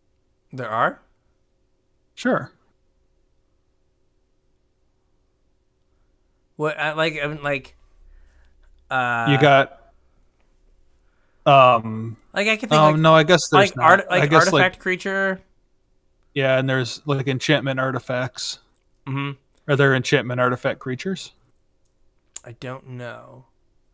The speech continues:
Speaker 2: There's
Speaker 1: I mean, en-,
Speaker 2: enchantment creatures.
Speaker 1: enchantment creatures.
Speaker 2: But I guess even if you got two out of three, like, that's
Speaker 1: Like, you're up
Speaker 2: that's
Speaker 1: a
Speaker 2: not bad.
Speaker 1: card, and you've, like,
Speaker 2: Yeah.
Speaker 1: turned, and presumably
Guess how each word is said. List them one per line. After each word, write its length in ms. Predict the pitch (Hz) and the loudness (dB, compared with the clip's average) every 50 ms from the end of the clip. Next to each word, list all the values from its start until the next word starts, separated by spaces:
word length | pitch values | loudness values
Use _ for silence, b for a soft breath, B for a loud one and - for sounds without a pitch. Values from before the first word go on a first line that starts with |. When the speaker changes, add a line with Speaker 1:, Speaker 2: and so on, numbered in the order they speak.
| _ _ _ _ - | _ _ _ _ 2
Speaker 2:
There's 160 | 165 143 120 | 2 2 2
Speaker 1:
I 20 | |
mean, 80 | 117 110 | 2 0
en-, 20 | - | 0
Speaker 2:
enchantment 340 | - 135 127 95 117 110 95 | 0 0 -2 -2 -6 -16 -16
creatures. 420 | - - 117 117 113 - 113 117 | -16 -16 -16 -14 -14 -12 -10 -10
Speaker 1:
enchantment 460 | 127 165 - 196 185 165 156 151 151 143 | -8 -6 -2 -2 -2 -2 -4 -8 -14 -12
creatures. 800 | - 151 147 131 - 147 139 139 135 135 131 131 127 - - _ _ - | -10 -12 -10 -8 -8 -8 -8 -6 -8 -8 -10 -12 -14 -18 -20 _ _ 4
Speaker 2:
But 160 | - 214 190 | 4 6 6
I 100 | 165 165 | 6 4
guess 260 | 156 185 180 - - | 4 4 4 4 4
even 160 | 180 165 165 165 | 4 4 6 4
if 160 | 143 - - | 2 2 2
you 80 | 139 | 0
got 200 | 135 143 135 - | 2 2 0 0
two 280 | - - 151 151 147 143 | -2 -2 0 2 2 2
out 80 | 123 117 | 2 0
of 100 | 110 104 | -2 -8
three, 280 | - - 135 135 139 135 | -8 -8 -8 -8 -8 -8
like, 220 | 113 110 117 - | -10 -10 -12 -10
that's 420 | - 127 123 - - - - - _ _ _ _ - - | -10 -12 -10 -10 -10 -12 -12 -14 _ _ _ _ -12 -6
Speaker 1:
Like, 200 | 151 151 143 139 | -6 -6 -4 -4
you're 140 | 147 151 | -6 -2
up 80 | 139 156 | -2 -2
Speaker 2:
that's 120 | - - | -2 -2
Speaker 1:
a 40 | - | -4
Speaker 2:
not 40 | 202 | -4
bad. 40 | 170 135 | -2 0
Speaker 1:
card, 460 | 131 135 139 135 127 127 127 131 - _ _ _ _ _ _ _ _ _ _ _ _ _ - | 2 2 4 4 2 0 -2 -6 -12 _ _ _ _ _ _ _ _ _ _ _ _ _ -14
and 200 | 127 131 135 135 | -12 -10 -8 -8
you've, 140 | 131 127 127 | -8 -8 -8
like, 140 | 131 120 120 | -8 -8 -4
Speaker 2:
Yeah. 180 | 135 120 117 | -4 -4 -4
Speaker 1:
turned, 320 | 113 131 131 131 127 123 - _ _ _ _ _ _ _ _ _ _ _ _ _ _ | -4 -4 -6 -6 -8 -10 -14 _ _ _ _ _ _ _ _ _ _ _ _ _ _
and 360 | - 170 185 185 180 170 151 - _ _ _ | -2 0 0 0 0 -2 -6 -14 _ _ _
presumably 1040 | - - 160 143 131 156 170 175 175 165 151 151 147 147 143 143 139 139 131 127 | -6 -4 -4 -4 -4 -4 -4 -2 -4 -4 -4 -4 -4 -2 -2 -2 -4 -4 -8 -10